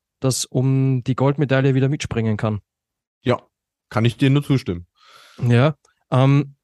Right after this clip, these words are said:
Speaker 1: <clears throat> kommen wir von Selina Freitag, die wirklich dafür positive Schlagzeilen gesorgt hat aus deutscher Sicht, ähm, zu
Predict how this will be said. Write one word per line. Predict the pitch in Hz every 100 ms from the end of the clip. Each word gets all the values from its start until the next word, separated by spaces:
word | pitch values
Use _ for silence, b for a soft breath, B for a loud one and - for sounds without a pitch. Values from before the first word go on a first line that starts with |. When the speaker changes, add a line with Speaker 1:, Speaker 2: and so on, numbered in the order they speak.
| _ _ -
Speaker 1:
<clears throat> | 190 170 139 123
kommen | - 156
wir | 190 190 185 175
von | 139 170 165 160 160 143
Selina | - 139 147 139
Freitag, | - 117 165 175 -
die | 147 131
wirklich | 156 165
dafür | - 143 147 139
positive | 123 135 160 160 139 143
Schlagzeilen | 127 131 - - 147
gesorgt | 143 127 127 143 -
hat | 139
aus | 139
deutscher | - 131 139
Sicht, | 131 156 - -
ähm, | 107 131 135 135 B B B B B _ _ _ -
zu | - 143 117